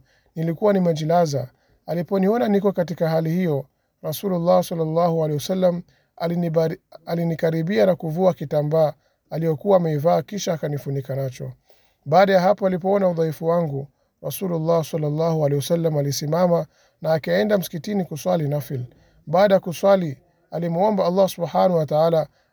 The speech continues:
anibariki na shifa. Rasulullah sallallahu alaihi wasallam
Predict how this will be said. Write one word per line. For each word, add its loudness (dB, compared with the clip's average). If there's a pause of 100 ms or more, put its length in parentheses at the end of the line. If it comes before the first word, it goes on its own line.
anibariki -2
na -2
shifa. -8 (420)
Rasulullah 0
sallallahu 0
alaihi -2
wasallam 0